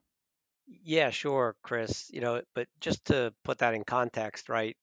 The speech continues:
you know, logistics and supply chain stakeholders are reacting and responding in really incredible ways, right? Uh, these are never before seen circumstances in the industry. So y-, you have to understand that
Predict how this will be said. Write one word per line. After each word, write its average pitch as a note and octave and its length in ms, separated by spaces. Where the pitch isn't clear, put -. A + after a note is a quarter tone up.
you B2 80
know, G#2+ 300
logistics B2 800
and A2+ 140
supply A#2 360
chain A#2 260
stakeholders A2+ 800
are A#2 160
reacting A#2 880
and A2 160
responding A#2 800
in A2 480
really C3 340
incredible A2+ 540
ways, G2+ 340
right? G#2+ 260
Uh, A2+ 160
these B2+ 180
are B2+ 100
never B2 760
before C3 400
seen B2 340
circumstances A2 880
in G#2+ 140
the G#2+ 140
industry. G#2 560
So - 160
y-, C3 160
you B2 120
have C#3+ 160
to D3 60
understand B2 600
that G#2+ 160